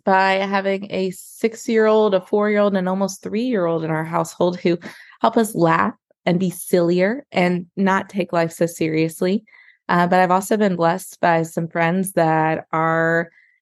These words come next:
a generation or two ahead. They have grandkids and sometimes even great grandkids, and learning from their wisdom and their life lessons. And,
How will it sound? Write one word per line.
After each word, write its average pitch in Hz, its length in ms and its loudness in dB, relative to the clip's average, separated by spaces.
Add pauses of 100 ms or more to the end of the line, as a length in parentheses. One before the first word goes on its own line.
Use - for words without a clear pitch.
(380)
a 175 100 2
generation 190 600 0
or 175 80 0
two 185 180 0
ahead. 233 380 2
They 180 160 2
have 196 260 2 (180)
grandkids 175 640 0
and 165 160 -2
sometimes 180 360 -2
even 175 240 0
great 180 360 -2
grandkids, 160 640 -2
and 160 160 2
learning 170 320 2
from 160 460 0
their 170 320 2
wisdom 156 500 0
and 156 200 -2
their 156 180 2
life 156 320 0
lessons. 139 580 -4
And, 156 300 -2